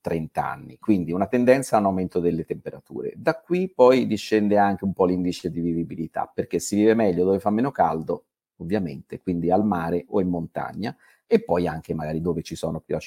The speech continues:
precipitazioni meno importanti, come diceva lei, anche magari dove appunto abbiamo delle brezze rinfrescanti, e anche in questo caso sono le coste. Questo in soldoni, da dieci milioni di dati in dodici anni siamo riusciti a tirarlo fuori.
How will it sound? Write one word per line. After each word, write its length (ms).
precipitazioni 680
meno 360
importanti, 800
come 160
diceva 260
lei, 320
anche 300
magari 240
dove 140
appunto 320
abbiamo 240
delle 220
brezze 400
rinfrescanti, 840
e 100
anche 200
in 60
questo 300
caso 280
sono 220
le 80
coste. 420
Questo 460
in 100
soldoni, 880
da 160
dieci 380
milioni 300
di 80
dati 320
in 80
dodici 420
anni 300
siamo 320
riusciti 360
a 60
tirarlo 480
fuori. 420